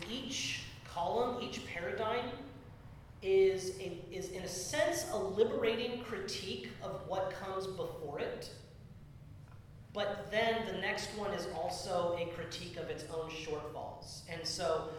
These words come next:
Dorothy Soleil talks about how the liberal paradigm was good, it was necessary, it was one of the things that gave her her theology, that led her to this radical paradigm. Um, so she's not bashing any one of these wholly. She's, she's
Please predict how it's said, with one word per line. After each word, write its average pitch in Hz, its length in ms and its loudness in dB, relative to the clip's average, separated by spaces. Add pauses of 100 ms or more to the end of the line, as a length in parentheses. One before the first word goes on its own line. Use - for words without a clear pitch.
(180)
Dorothy 240 260 4
Soleil 226 460 2
talks 202 400 2
about - 220 2
how 156 240 0
the 208 100 -2
liberal - 220 2
paradigm - 580 2
was 151 100 -2
good, 196 320 0
it 123 120 2
was 117 180 -4
necessary, 151 500 -4
it 135 60 -6
was 131 100 -6
one 214 160 -2
of - 100 0
the - 80 -4
things 208 280 -2
that - 180 -4
gave 165 360 -4
her 185 420 -2 (320)
her 185 120 -4
theology, 190 720 0
that 151 240 -4
led 170 180 2
her 139 260 -4
to 151 180 -6
this 147 200 -4 (100)
radical 143 480 -2
paradigm. - 340 -4 (720)
Um, - 180 -2
so 160 180 -4
she's 190 320 -2
not 226 440 0
bashing - 720 2 (760)
any 190 240 -2
one 180 220 -2
of 190 220 -2
these 151 300 -8
wholly. 208 680 -4
She's, 170 520 -4
she's - 280 -6